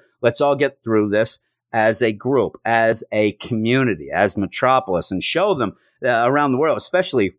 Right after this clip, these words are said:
he means Gotham, is basically, and, and then afterwards, he's gonna go off to Gotham and say to Batman, "If this blackout would have been in Gotham, <laughs> yeah, there's no way anybody in Gotham's helping each other. I have the better city. See you later, sucker,"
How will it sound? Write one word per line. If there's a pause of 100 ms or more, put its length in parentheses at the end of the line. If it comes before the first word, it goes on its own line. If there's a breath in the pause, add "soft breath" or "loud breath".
(100)
he
means
Gotham, (260)
is
basically,
and,
and
then
afterwards,
he's
gonna
go
off
to
Gotham
and
say
to
Batman, (300)
"If
this
blackout
would
have
been
in
Gotham, (140)
<laughs>
yeah, (180)
there's
no
way (220 soft breath)
anybody
in
Gotham's
helping
each
other. (120)
I
have
the
better
city. (320)
See
you
later,
sucker,"